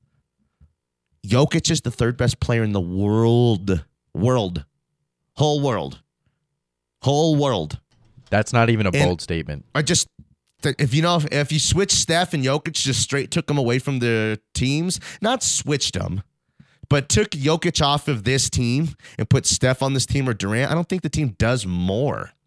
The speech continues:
Speaker 1: They're not doing more. They're not doing more.
Speaker 2: Probably not more. They
Speaker 1: No, they're
Speaker 2: probably
Speaker 1: not doing
Speaker 2: doing something
Speaker 1: more.
Speaker 2: around the same.
Speaker 1: I agree with that. There's something to say. But, like, Jokic, again,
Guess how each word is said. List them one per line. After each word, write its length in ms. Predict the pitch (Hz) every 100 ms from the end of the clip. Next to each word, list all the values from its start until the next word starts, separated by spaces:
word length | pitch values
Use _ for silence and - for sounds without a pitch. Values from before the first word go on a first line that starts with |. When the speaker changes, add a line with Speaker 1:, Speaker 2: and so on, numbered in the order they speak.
| _ _ _ -
Speaker 1:
They're 100 | 156
not 340 | 180 117 80
doing 580 | - 156 185 190 117 87
more. 640 | 85 85 92 90 82 78 - _ _ _ _ _ _ _ _ _ _ - _
They're 120 | 113
not 280 | 127 123 104
doing 400 | 104 117 113 92
more. 540 | 82 80 69 - - - _ _ _ _ _ _ _ _ _ _ _ _ _ _ _ _ _ 110 101
Speaker 2:
Probably 260 | 147 143
not 160 | 110 90
more. 480 | 76 90 107 76 76 _ _
They 100 | 107
Speaker 1:
No, 60 |
they're 40 | 170
Speaker 2:
probably 160 | 104 110
Speaker 1:
not 80 |
doing 140 | 120 147
Speaker 2:
doing 100 | 82
something 220 | 98 87
Speaker 1:
more. 80 | 82
Speaker 2:
around 140 | 78
the 80 | 73
same. 440 | - 90 82 76 - _ _ _ _ _ -
Speaker 1:
I 100 | 139
agree 160 | 190 143
with 120 | 127
that. 240 | 104 135 - -
There's 160 | 131
something 240 | - 143 117
to 60 |
say. 160 | - 92
But, 220 | 110 -
like, 240 | 120 - - _
Jokic, 560 | 110 131 147 - - - -
again, 440 | 110 156 82 -